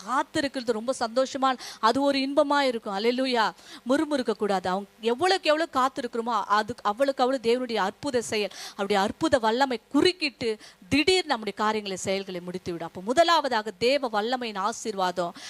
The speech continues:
நம்முடைய வாழ்க்கையில அற்புதங்களை கொண்டு வரும். நேரம் போய் சீக்கிரமா முடிக்க. ரெண்டாவது, லூக்கா ஒன்பதாம் அதிகாரம் முதலாம் வசனம், மத்தேயு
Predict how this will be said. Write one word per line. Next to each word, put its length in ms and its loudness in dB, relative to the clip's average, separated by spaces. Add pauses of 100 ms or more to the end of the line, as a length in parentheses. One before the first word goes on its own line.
(100)
நம்முடைய 240 2
வாழ்க்கையில 300 0
அற்புதங்களை 540 -2
கொண்டு 300 -2
வரும். 220 -2 (220)
நேரம் 280 2
போய் 160 0
சீக்கிரமா 420 -4
முடிக்க. 300 -2
ரெண்டாவது, 520 2
லூக்கா 440 4
ஒன்பதாம் 440 0
அதிகாரம் 440 0
முதலாம் 380 2
வசனம், 540 -4 (960)
மத்தேயு 400 4